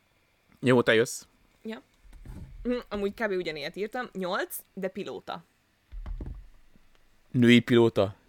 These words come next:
Speaker 1: Tíz. Fú, hát annál menőbbet.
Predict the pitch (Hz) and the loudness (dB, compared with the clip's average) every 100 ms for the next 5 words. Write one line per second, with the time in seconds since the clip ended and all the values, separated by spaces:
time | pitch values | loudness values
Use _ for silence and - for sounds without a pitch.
0 | _ 104 90 90 - - _ _ _ _ | _ -4 -4 -4 -8 -12 _ _ _ _
1 | _ _ _ _ _ _ _ - - - | _ _ _ _ _ _ _ -20 -20 -20
2 | - - _ _ _ _ - - 123 - | -20 -20 _ _ _ _ -14 2 4 6
3 | 139 143 117 107 110 107 110 117 - | 6 6 6 6 4 4 4 2 0